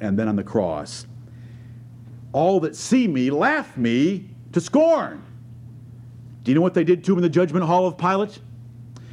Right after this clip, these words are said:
They took his clothes off of him and put a scarlet and purple robe upon him,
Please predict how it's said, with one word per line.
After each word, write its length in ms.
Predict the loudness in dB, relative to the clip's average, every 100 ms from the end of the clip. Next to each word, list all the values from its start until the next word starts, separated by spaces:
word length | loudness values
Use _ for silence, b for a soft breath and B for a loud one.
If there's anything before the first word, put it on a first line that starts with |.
| B B
They 100 | 0
took 220 | 4 4
his 120 | 4 2
clothes 360 | 4 4 4
off 180 | 2 2
of 80 | 2
him 160 | 2
and 100 | 2
put 140 | 2 2
a 80 | 2
scarlet 480 | 2 2 2 2
and 100 | -2
purple 320 | 2 2 4 4
robe 220 | 4 4
upon 280 | 2 0 2
him, 360 | 2 2 0